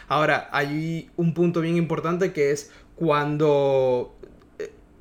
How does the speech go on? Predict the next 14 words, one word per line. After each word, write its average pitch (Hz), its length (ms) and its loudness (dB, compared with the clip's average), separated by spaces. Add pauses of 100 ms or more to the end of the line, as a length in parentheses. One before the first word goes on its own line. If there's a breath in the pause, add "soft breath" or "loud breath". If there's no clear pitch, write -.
aceptamos 180 800 0
u 156 280 2
ofrecemos 156 540 0
nuestro 165 260 -2
trabajo, 170 380 2
tenemos 165 240 -2
que 185 120 4
de 175 60 4
una 175 160 2
vez 170 160 0
poner 165 320 -4
ciertas 170 360 0
limitantes, 139 520 -2
porque 127 360 -8